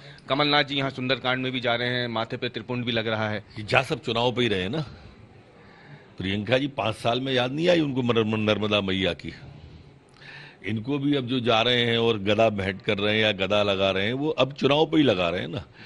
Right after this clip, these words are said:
Speaker 2: ये मैंने बताया कि मध्य प्रदेश की जनता बहुत समझदार है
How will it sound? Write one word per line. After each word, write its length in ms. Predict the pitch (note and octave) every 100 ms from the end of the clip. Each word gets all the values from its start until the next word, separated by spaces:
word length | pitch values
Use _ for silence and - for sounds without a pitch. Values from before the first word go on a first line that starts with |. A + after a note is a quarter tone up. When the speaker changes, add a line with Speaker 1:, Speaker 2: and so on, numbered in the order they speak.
| - -
Speaker 2:
ये 520 | F2 F2+ A#2+ D#3+ F3 B2
मैंने 240 | A#2+ C#3
बताया 460 | A#2 F#2+ F#2 G2 C3+
कि 180 | B3 D#3
मध्य 260 | A2 G#2+
प्रदेश 320 | A2+ A#2+ C3 B2+
की 120 | D3
जनता 360 | G2+ G2 C#3+
बहुत 360 | C3 F#2+ A#2 A#2+
समझदार 560 | - F2 E2+ D#2+ D2 D2
है 220 | -